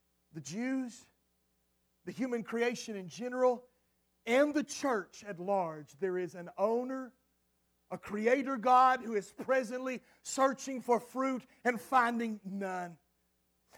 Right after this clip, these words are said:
The failure to produce fruit after such an extended period of time is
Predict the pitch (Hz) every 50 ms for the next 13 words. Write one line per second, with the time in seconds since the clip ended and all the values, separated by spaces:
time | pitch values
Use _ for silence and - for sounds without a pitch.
0 | - - 247 254 - - 277 277 277 294 269 285 285 - 269 254 190 269 262 277
1 | 285 247 - - - _ - 269 277 285 294 311 - - - _ _ _ _ _
2 | - - 277 269 277 269 240 - - - - 285 262 - - - - 247 247 233
3 | - - - - - 311 277 294 285 240 - 277 302 294 285 285 262 269 247 -
4 | - - 277 277 277 294 302 - _ _ _ - 285 254 -